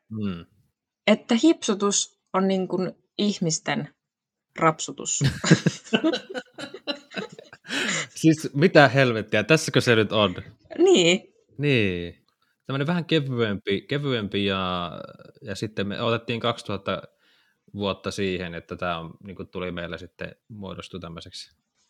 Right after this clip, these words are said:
Speaker 1: Mä en tiedä, miten se ulkomailla menee. Onko se, mikä termi se on sitten esim. englanniksi?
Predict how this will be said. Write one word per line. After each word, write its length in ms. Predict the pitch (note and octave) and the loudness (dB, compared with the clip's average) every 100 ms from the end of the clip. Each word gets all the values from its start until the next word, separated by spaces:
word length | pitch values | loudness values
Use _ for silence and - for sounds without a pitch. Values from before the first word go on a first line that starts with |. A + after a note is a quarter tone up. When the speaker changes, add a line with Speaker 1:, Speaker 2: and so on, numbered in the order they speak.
| _ - | _ -12
Speaker 1:
Mä 80 | A#2 | -8
en 60 | |
tiedä, 120 | C#3 D3+ | -6 -4
miten 180 | E3 | -4
se 80 | D3+ | -2
ulkomailla 560 | C#3 D3+ A#2 G2 F#2 F2 | 0 -2 -2 -4 -4 -6
menee. 500 | F2 F2+ F2 E2+ E2+ - _ _ _ _ - | -8 -8 -8 -8 -12 -18 _ _ _ _ -12
Onko 180 | G#2 G2+ | -8 -4
se, 180 | A2+ - | -4 -4
mikä 260 | G#2+ A2+ G#2 | -4 2 2
termi 360 | G#2 G2 F#2 | 2 -4 -6
se 100 | F2+ | -8
on 120 | F#2+ F#2 | -8 -8
sitten 260 | F#2 - | -12 -12
esim. 260 | G2+ F#2+ F#2+ | -10 -10 -10
englanniksi? 580 | G2+ G2+ F#2 F#2 - | -8 -8 -8 -12 -16